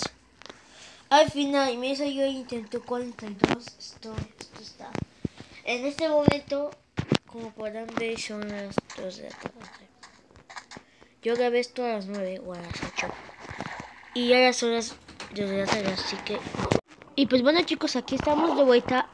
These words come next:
Y como pueden ver, aquí está caliente. Así que pues bueno, chicos, como podemos ver, acá esto está normal, pero bueno, chicos.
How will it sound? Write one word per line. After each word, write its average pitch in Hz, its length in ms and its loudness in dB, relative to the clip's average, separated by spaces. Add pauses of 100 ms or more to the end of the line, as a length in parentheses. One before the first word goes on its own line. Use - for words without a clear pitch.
Y 330 180 4
como 311 220 0
pueden 262 320 4
ver, 277 240 4 (540)
aquí 240 240 -8 (1160)
está 233 200 2
caliente. 220 420 2 (120)
Así 240 280 2
que 269 160 0
pues 240 200 2
bueno, 277 240 4
chicos, 220 440 -2 (120)
como 240 240 0
podemos 247 540 2
ver, 262 320 10 (460)
acá 240 480 2
esto 240 300 0
está 240 400 -2
normal, 226 880 0
pero 214 300 2
bueno, 185 580 -4 (160)
chicos. - 500 -6